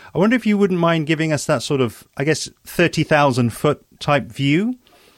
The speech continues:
of Walla Walla, um, potentially rating, relating this back to, um, Washington State, you know, I, I, I guess sort of really orientating people to potentially some of those more cataclysmic,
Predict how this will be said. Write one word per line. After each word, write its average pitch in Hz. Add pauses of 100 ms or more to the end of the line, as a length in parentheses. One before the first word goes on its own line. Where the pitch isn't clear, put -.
(220)
of 151
Walla 143
Walla, 147 (160)
um, 131
potentially 214
rating, 165
relating 151
this 139
back -
to, 120 (520)
um, 117
Washington 135
State, - (160)
you 139
know, 151
I, 147
I, 113
I 120
guess 117
sort -
of 110 (560)
really 175 (340)
orientating 143
people 123
to 127 (480)
potentially 147
some 147
of 131
those 127 (200)
more 135
cataclysmic, -